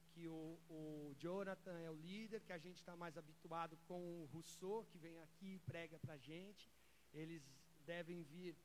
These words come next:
é, o Jonathan, eu creio que estará conosco no próximo domingo. Eu ainda tô confirmando com o Mike, mas ele deve estar aqui pregando pra gente. E, e o Rousseau deve vir em novembro, no acampamento, em tudo que a gente vai fazer.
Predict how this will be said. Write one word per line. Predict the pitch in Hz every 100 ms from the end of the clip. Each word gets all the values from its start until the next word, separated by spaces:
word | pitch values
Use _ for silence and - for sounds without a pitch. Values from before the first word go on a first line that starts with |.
| - - - 156
é, | 151 151 151 143 143 -
o | 185
Jonathan, | 160 226 247 240 240 233 240
eu | 202 196 -
creio | 202 196
que | 175
estará | - 190 185
conosco | - 180 185 -
no | 170
próximo | - 196 196 220 202
domingo. | 185 160 170 185 247 - - -
Eu | 165
ainda | 160 170
tô | -
confirmando | - 180 - 175 170 175 175
com | 175
o | 156 151
Mike, | 180 196
mas | 190 160
ele | 165 165
deve | 175 165
estar | - 160
aqui | - 170
pregando | - 156 160 165
pra | 156 147
gente. | 135 151 190 233 - - - - - - - 180
E, | 185 190 190 190 190 185 180 180 180 -
e | 180 185
o | 185 180 180 175 170 160
Rousseau | 156 175 - 208
deve | 196 190 185
vir | 190 196
em | 196
novembro, | 202 160 190 202 180 160
no | 160
acampamento, | - 170 175 160 160 185 190 -
em | 156
tudo | - 175
que | 180
a | 175
gente | 170 -
vai | 170 160
fazer. | 175 151 143